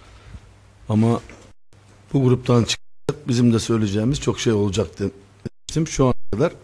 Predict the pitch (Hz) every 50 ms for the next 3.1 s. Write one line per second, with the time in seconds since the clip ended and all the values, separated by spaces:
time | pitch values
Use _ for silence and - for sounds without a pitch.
0 | - - - - - 120 131 135 123 117 87 98 95 95 110 143 - - - -
1 | - - - - - - - - - - - - - - - - - - 131 120
2 | 110 - - - - 120 120 117 - - 110 104 92 - - - 156 147 120 -
3 | - -